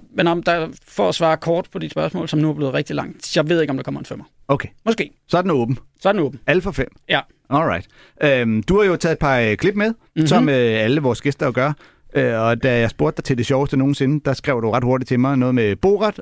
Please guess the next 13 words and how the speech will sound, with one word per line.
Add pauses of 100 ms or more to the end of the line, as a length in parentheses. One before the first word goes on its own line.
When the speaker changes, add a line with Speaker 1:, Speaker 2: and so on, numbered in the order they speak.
Speaker 2:
og,
øh,
feminister. (300)
Speaker 1:
Ja. (680)
Speaker 2:
Øhm,
ja,
det
er
jo
et
klip
fra
Borat-filmen,